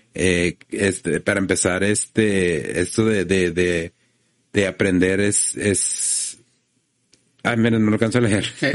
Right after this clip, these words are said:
Speaker 2: es,
Speaker 1: <laughs>
Speaker 2: es, es el, el, el sitio es aprenderesaventura punto club.
Speaker 1: Aprenderesaventura punto club. Eh, es un proyecto muy bueno, es muy interesante para la gente que nos esté viendo,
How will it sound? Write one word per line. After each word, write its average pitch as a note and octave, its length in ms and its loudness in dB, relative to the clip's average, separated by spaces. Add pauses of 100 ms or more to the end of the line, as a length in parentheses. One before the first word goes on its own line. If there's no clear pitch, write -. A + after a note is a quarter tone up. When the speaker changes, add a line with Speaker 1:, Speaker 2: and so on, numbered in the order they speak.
Speaker 2:
es, A#2 140 0
Speaker 1:
<laughs> - 0 -
Speaker 2:
es, A2+ 420 0
es D#3+ 320 0
el, C#3 360 2
el, C3+ 180 0
el B2+ 140 0
sitio D#3+ 280 2
es D#3+ 200 -2
aprenderesaventura D3+ 1300 0 (140)
punto D3+ 600 0
club. C3+ 380 0 (960)
Speaker 1:
Aprenderesaventura F#2+ 1300 -2
punto G2+ 320 2
club. F#2 300 0 (480)
Eh, F#2+ 480 0 (400)
es A#2 180 2
un A#2 80 2
proyecto A#2+ 400 2
muy A#2 400 4
bueno, A2+ 460 2
es G#2+ 120 2
muy G#2+ 140 4
interesante G#2+ 520 2
para G2 220 0
la E2+ 200 -2
gente F2+ 320 0
que A2+ 140 2
nos G#2+ 200 2
esté G2+ 260 2
viendo, A2+ 460 2